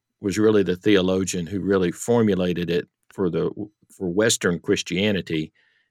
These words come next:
And once Western Christianity became aligned with the empire and then became a violent, you know, uh, approved the use of violence. Um,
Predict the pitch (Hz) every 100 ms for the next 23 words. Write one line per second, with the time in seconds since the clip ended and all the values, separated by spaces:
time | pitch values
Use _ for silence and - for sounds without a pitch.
0 | _ _ - 104 95 - 110 127 123 -
1 | - _ _ - 113 117 110 101 117 -
2 | 104 104 107 101 - 90 87 - _ _
3 | - 95 117 104 95 95 98 98 92 92
4 | 87 - 85 - 104 104 107 98 95 92
5 | 90 - 92 90 95 87 90 101 95 82
6 | 78 87 101 101 104 - - - _ _
7 | _ _ _ - 98 - _ _ 107 95
8 | 87 85 - _ - 90 - 92 - 110
9 | 104 90 92 98 - 85 87 95 101 104
10 | - - - _ _ _ _ _ _ _
11 | _ _ 104 98 90 80 80 80